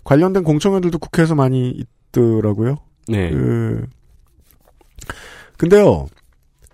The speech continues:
Speaker 1: 이거를 최대한 회사들의 입장에서 이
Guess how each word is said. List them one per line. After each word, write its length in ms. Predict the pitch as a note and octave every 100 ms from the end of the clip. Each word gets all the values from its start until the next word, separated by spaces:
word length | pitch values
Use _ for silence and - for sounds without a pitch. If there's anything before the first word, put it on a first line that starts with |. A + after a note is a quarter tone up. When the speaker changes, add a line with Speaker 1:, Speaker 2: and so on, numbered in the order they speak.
| -
Speaker 1:
이거를 360 | C#3+ A3 A3 F#3
최대한 600 | - A3+ B3+ B3 E3 A#2+ _ _ _ -
회사들의 580 | G#3 B3 C4+ B3+ A#3 G3
입장에서 880 | C3 - E3 C#3+ C3 F3+ D3 F#2+ C#2 - - _ _
이 540 | C#3 C3+ B2+ A#2+ A2